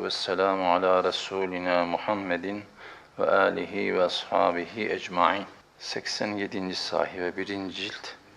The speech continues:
El Mektubu Sadisu ve Seb'un. Yetmiş altıncı Mektubu Şerif.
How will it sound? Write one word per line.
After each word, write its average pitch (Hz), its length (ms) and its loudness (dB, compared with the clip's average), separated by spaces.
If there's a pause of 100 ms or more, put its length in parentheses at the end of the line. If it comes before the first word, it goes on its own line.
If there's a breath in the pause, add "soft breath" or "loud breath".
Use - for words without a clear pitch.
(920 loud breath)
El 110 100 2
Mektubu 110 580 0
Sadisu 101 680 0
ve 107 80 2
Seb'un. 101 560 0 (1600 loud breath)
Yetmiş - 420 -4
altıncı 85 580 0
Mektubu - 440 -8
Şerif. - 420 -4